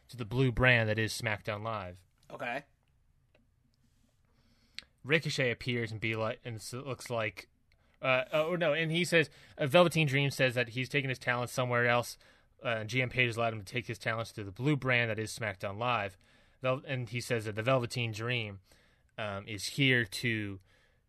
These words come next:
Speaker 1: is to, uh,
Speaker 2: Is here to wrap himself in gold.
Speaker 1: Mm-hmm. Velveteen Dream is about to become the Golden Dream when he be-, when he wins.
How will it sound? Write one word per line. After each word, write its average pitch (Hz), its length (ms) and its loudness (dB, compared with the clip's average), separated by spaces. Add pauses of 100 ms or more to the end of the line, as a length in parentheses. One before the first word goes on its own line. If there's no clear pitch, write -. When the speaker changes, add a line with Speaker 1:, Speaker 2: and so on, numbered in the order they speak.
(120)
Speaker 1:
is 113 300 -8
to, 104 640 -8
uh, 95 320 -8 (1900)
Speaker 2:
Is 156 160 -10
here 151 160 0
to 139 100 -4
wrap 123 300 -2
himself 123 420 -8
in 113 120 -14
gold. 107 400 -12 (1000)
Speaker 1:
Mm-hmm. 120 460 -8 (260)
Velveteen 135 500 2
Dream 127 380 2
is 110 140 -6
about 113 180 -2
to - 60 -18
become 117 200 -8
the 101 60 -8
Golden 131 380 2
Dream 90 420 -4 (320)
when 101 180 -10
he 110 140 -8
be-, 110 180 -8
when 110 200 -8
he 113 200 -4
wins. 104 640 -4